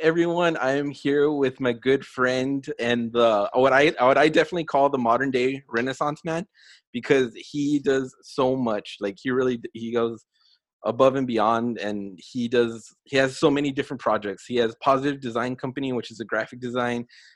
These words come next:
branding, marketing company. He has Studio four one one, which is a local, uh, recording studio, among many other projects he has going on. Um, I'm happy to welcome my friend and, uh, actually one of my former bosses too, Jaime Aranda.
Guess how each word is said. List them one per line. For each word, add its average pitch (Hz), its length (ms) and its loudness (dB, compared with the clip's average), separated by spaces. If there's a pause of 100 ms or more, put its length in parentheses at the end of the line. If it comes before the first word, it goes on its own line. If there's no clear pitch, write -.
(180)
branding, 123 420 2
marketing 120 440 -4
company. 120 460 -4
He 117 140 -6
has 110 200 -2
Studio 123 420 0
four 123 260 0
one 120 240 -4
one, 110 320 -4 (360)
which 113 200 -8
is 110 120 -10
a 113 80 0
local, 113 600 2 (300)
uh, 104 320 2
recording 117 520 0
studio, 117 720 0 (160)
among 117 400 2 (120)
many 131 320 2
other 123 180 2
projects 113 440 -2
he 117 80 -4
has 107 180 -2
going 101 280 -6
on. 95 200 -4 (380)
Um, 110 400 2
I'm 117 140 0
happy 127 340 -2
to 127 100 -12
welcome 117 460 0
my 117 160 0
friend 117 500 -2
and, 104 380 -4
uh, 95 320 -2 (200)
actually 160 280 0
one 170 120 2
of 185 60 -2
my 170 80 0
former 165 260 -4
bosses 135 480 -4
too, 208 220 -2 (300)
Jaime 156 240 4
Aranda. 147 440 2